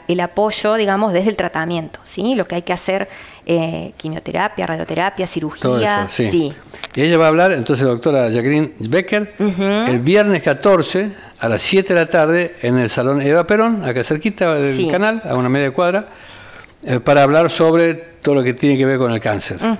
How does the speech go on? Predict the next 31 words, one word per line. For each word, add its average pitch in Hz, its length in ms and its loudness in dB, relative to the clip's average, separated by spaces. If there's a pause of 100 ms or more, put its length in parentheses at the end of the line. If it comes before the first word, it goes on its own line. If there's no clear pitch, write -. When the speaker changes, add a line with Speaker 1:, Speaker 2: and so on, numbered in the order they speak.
(120)
Speaker 2:
¿No 160 140 -6
es 113 60 -2
cierto? 170 220 -2
Estamos 139 320 0
justo 156 180 0
en 135 60 2
el 139 100 2
Speaker 1:
exactamente. - 20 2
Speaker 2:
mes 143 80 0
del 151 100 -2
cáncer. 208 420 0 (400)
Speaker 1:
Claro. 156 360 -4
Speaker 2:
Eh, 127 200 2
mes, 160 440 -2
eh, 120 520 2
prevención 147 720 2 (440)
del 113 120 0
cáncer, 107 460 -2 (160)
¿no? 139 320 -2
Concientización 110 840 -2
para 117 160 -2
prevención 104 360 -2
del 113 80 0
cáncer, 156 400 -4
octubre, 123 500 2
Speaker 1:
Ujú. 196 100 -2
Speaker 2:
octubre 147 240 0
de 117 60 -6
todos 127 120 0
los - 120 -4
años. 98 260 -6